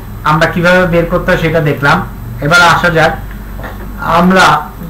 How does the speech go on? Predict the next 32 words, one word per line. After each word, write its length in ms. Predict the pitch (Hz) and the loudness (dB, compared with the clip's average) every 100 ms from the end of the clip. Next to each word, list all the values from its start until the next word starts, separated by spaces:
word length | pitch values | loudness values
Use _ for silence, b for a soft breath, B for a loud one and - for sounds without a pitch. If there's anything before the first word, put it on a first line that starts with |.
| - - - - - - - - - - - - - - - - - | -14 -14 -16 -18 -18 -16 -16 -16 -18 -18 -20 -20 -20 -20 -18 -18 -4
এখানে 600 | 160 180 202 202 196 180 | 0 4 6 6 4 4
যে, 420 | 180 175 175 170 - | 4 4 2 0 0
আ, 60 | |
আ, 340 | 151 156 147 151 | 2 4 4 4
মানে 240 | 156 156 156 | 2 2 2
important 560 | 170 160 180 180 180 | 2 4 4 2 2
সাপ্লাইগুলো, 600 | - 156 - 170 156 147 | 0 0 2 2 4 4
যেমন 220 | 147 151 147 | 4 2 2
আমরা 420 | 139 151 156 156 151 - | 2 4 4 4 0 -6
খুঁজতে 340 | 156 151 165 | -6 -4 -2
যে 180 | 156 156 | 2 2
সমস্যাগুলো 760 | 143 156 151 143 165 156 151 151 - | 0 0 2 0 0 0 0 0 0
পেইন 240 | 143 147 - | 0 0 -2
ক-, 40 | - | -6
পাই, 240 | 143 131 165 - B B B - | 0 0 0 -6 B B B 0
সেটা 200 | - 165 | 2 4
হচ্ছে 240 | 170 160 | 2 2
যে 200 | 165 165 - | 2 0 -2
ছোট 220 | - 170 170 | 0 0 2
ছোট 120 | 170 | 2
রেজিস্টরগুলো, 1040 | 165 156 156 143 165 156 151 151 147 147 - | 4 4 2 0 0 2 4 4 2 0 -2
এই 120 | 151 | 0
যে 140 | 151 156 | 2 2
এখানে 240 | 151 156 | 2 0
রেজিস্টরগুলো, 800 | 151 147 151 - 165 147 156 151 | 2 2 0 2 0 2 2 2
ক্যাপাসিটরগুলো, 1000 | - 151 156 170 160 165 156 151 147 147 - | 0 0 0 0 2 2 4 2 2 0 2
কয়েলগুলো, 640 | 151 156 156 151 151 151 B B B B | 4 4 2 2 2 0 B B B B
এই 120 | 160 | -2
যে 140 | 160 156 | 0 2
ছোট 220 | 165 156 | 2 2
ছোট 200 | 160 160 | 2 2
যে 180 | 156 | 2